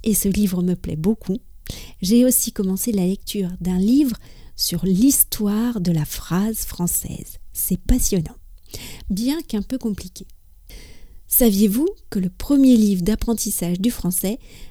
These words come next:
a été écrit par un Anglais en mille cinq cent trente, John Palsgrave, car à l'époque, le français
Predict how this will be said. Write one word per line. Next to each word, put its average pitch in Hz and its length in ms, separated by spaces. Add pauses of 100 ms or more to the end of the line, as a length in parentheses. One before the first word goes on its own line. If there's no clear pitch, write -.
(120)
a 180 140
été 220 300
écrit 269 260
par 185 240
un 175 160
Anglais 208 440 (180)
en 180 100
mille 202 340
cinq 214 220
cent 196 180
trente, - 480 (480)
John 226 420 (120)
Palsgrave, 185 800 (480)
car 185 220
à 277 80
l'époque, - 600
le 175 140
français 214 540